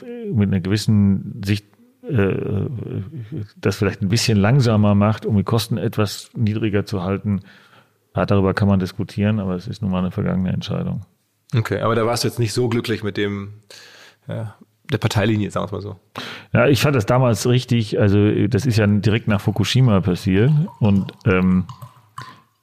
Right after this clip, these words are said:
Speaker 1: äh, also damals, äh, wollten das neunzig Prozent der Bevölkerung und ja auch mit gutem Grund, weil man in Fukushima ja sieht, dass auch in einem westlichen Land, also vorher gab's ja nennenswerte Atomunfälle nur in sozialistischen Ländern.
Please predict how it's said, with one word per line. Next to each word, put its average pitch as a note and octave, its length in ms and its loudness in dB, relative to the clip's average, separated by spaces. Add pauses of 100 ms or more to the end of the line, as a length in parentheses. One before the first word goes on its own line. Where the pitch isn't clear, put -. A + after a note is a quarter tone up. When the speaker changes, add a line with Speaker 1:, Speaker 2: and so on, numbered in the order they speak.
(220)
Speaker 1:
äh, G2 140 -2
also F2 260 -4
damals, F#2 540 0 (320)
äh, A2 500 -4
wollten F#2+ 380 0
das F#2+ 220 -2
neunzig F#2+ 340 0
Prozent G2 380 0
der F#2+ 60 2
Bevölkerung G#2 640 2
und A2 240 0
ja G2 120 0
auch G2+ 120 -6
mit F#2+ 140 0
gutem G#2 220 -4
Grund, A2+ 360 2
weil F2+ 120 0
man F2+ 200 0
in F#2 160 0
Fukushima G2 600 0
ja F2+ 140 2
sieht, G2 220 0
dass F2+ 100 0
auch F2 160 -4
in F#2+ 80 -2
einem F2 200 0
westlichen G2 500 0
Land, F#2 260 4
also E2+ 120 0
vorher - 240 2
gab's F2+ 200 0
ja E2 240 0
nennenswerte F#2+ 560 2
Atomunfälle F#2+ 1400 0
nur F#2+ 520 2
in E2+ 220 0
sozialistischen G2 720 0
Ländern. C3 440 2